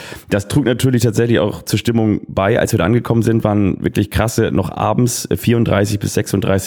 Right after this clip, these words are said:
Grad. Also das war wahrscheinlich auch ausschlaggebend dafür. Und das Witzige war, oder auch weniger Witzige war, auch als dieser Wolkenbruch dann durch war und tatsächlich erstmal das ganze Stadion lahmgelegt hat, also inklusive Mikro und, und, äh,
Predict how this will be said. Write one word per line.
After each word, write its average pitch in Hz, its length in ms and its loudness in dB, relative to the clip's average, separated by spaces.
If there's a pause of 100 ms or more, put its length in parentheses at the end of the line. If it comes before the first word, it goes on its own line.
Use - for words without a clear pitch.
(120)
Grad. 98 380 -2
Also 95 140 0
das - 180 -2
war 95 60 2
wahrscheinlich 95 360 0
auch 87 100 0 (100)
ausschlaggebend 101 600 0
dafür. 113 400 2 (400)
Und 113 120 -4
das 107 140 0
Witzige 135 380 2
war, 113 140 2
oder 107 180 2
auch 101 160 2
weniger 123 340 2
Witzige 107 340 2
war, 107 180 2 (340)
auch - 120 -2
als 113 180 0
dieser 110 420 2
Wolkenbruch 113 640 -2
dann 101 180 2
durch 160 240 2
war 104 140 2
und 95 80 2
tatsächlich 110 340 0
erstmal 104 220 2
das 98 80 -2
ganze 98 200 -2
Stadion 104 520 0
lahmgelegt 90 600 0
hat, 92 160 -2
also 87 180 0
inklusive 95 760 2
Mikro 98 480 2
und, 90 220 0
und, 87 340 0
äh, 82 220 -2